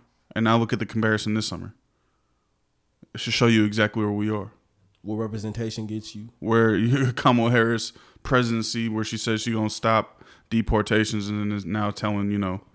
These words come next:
Speaker 2: Don't come
Speaker 1: people
Speaker 2: here.
Speaker 1: in Guatem-, Guatemala, "Don't come here." <laughs> But saying, "Oh, this is a land for all," whatever, <laughs> whatever the fuck that means.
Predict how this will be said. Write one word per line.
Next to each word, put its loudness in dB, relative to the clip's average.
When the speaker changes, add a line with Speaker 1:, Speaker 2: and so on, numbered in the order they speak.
Speaker 2:
Don't -2
come 2
Speaker 1:
people 4
Speaker 2:
here. 0
Speaker 1:
in -10
Guatem-, -2
Guatemala, 0
"Don't 0
come 0
here." -8
<laughs> -2
But -4
saying, 0
"Oh, 0
this -2
is -6
a -4
land -2
for -6
all," -2
whatever, -4
<laughs> -16
whatever -4
the -10
fuck -8
that 0
means. -6